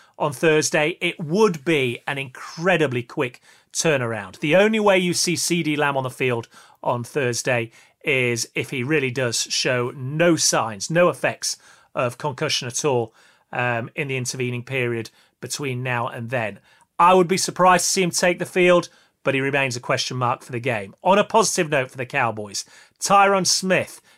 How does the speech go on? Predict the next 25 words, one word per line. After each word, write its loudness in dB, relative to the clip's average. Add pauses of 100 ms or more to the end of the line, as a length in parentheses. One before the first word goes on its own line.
(120)
their 2
All-Pro 4
left 2
tackle, -2 (400)
um, 0
is -4
expected -2
to -6
return 2
after -4
missing -4
the -2
last -2
three -4
games -2 (280)
with -4
an -4
ankle -4
injury. -10 (100)
That 4
is 2
big 2
for -10
the -4
Cowboys 2